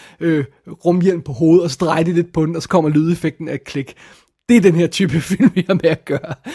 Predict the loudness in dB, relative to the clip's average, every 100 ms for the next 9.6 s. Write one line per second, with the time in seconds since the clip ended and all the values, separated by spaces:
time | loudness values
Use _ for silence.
0 | -10 -2 0 2 2 2 2 2 2 0
1 | -6 -8 -20 -8 2 2 4 2 0 -2
2 | -6 -10 -6 -4 -4 -6 -12 -12 -2 0
3 | 0 0 -2 -4 -4 -4 -4 -4 -6 -6
4 | -8 -6 -6 -8 -10 -10 -8 -10 -8 -6
5 | -4 -4 -4 -6 -4 -6 -6 -4 -2 -2
6 | -4 -6 -8 -8 -8 -8 -10 -12 -14 -18
7 | -8 -6 -6 -8 -12 -20 -8 -8 -6 -6
8 | -4 -4 -6 -6 -6 -8 -10 -10 -8 -8
9 | -6 -8 -6 -4 -4 -4